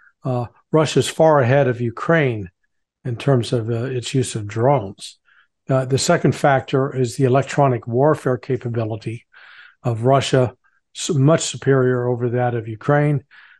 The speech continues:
when that electronic warfare capability has been used, in fact, to defeat drones and other weapon systems the West has supplied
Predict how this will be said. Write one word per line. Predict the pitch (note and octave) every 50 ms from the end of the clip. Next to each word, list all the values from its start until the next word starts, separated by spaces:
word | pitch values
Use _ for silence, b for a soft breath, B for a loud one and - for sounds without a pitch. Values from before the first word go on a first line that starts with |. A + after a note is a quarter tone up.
| b _
when | - C3 B2+ B2 A#2+
that | C3 C#3 C#3 C#3 - -
electronic | B2+ C3+ C3+ - - C#3+ C3 A#2+ A#2 A#2
warfare | B2 C3 C3+ B2+ - C3+ B2+ A2+
capability | - - C3+ B2+ B2+ B2+ A#2 B2 A#2+ A#2 B2+ A#2+ - C3 A#2
has | A#2+ A#2 A2
been | A2+ C3 A#2+ A#2
used, | A#2 B2+ C3+ C3+ C3 B2 - -
in | A#2+ A2+
fact, | - - C#3+ C#3+ C3 B2 A2+ _ _ B B B B B B B _ -
to | - - C#3
defeat | B2 B2 A#2 - - E3+ E3 D#3 D3+ D3 - - - _ _ _ _ _ _ -
drones | A#2+ A2 A2+ B2 C3 C3 C3 C3 C3 C3 C3 B2+ A#2+ - - b b b b b -
and | - C3+ B2 A#2+
other | B2 C3+ C3 C3 B2
weapon | A2+ B2 C3+ C3+ - B2+ A#2+
systems | A2+ - - B2+ A2+ - - B2+ A#2+ A2+ -
the | - B2
West | A2+ A#2+ B2+ B2 A#2 - -
has | - A#2 -
supplied | - A#2 - - - B2+ B2 B2 A#2+ A#2 A2 -